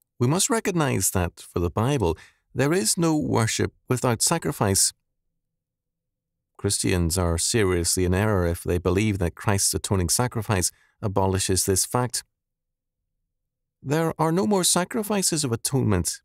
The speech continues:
but Paul, in Romans twelve one, makes it clear how much more we must now sacrifice. "I beseech you, therefore, brethren,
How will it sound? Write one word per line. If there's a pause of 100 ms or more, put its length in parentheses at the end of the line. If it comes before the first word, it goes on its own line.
(120)
but (240)
Paul,
in
Romans
twelve
one, (380)
makes
it
clear
how
much
more
we
must
now
sacrifice. (3500)
"I
beseech
you,
therefore,
brethren,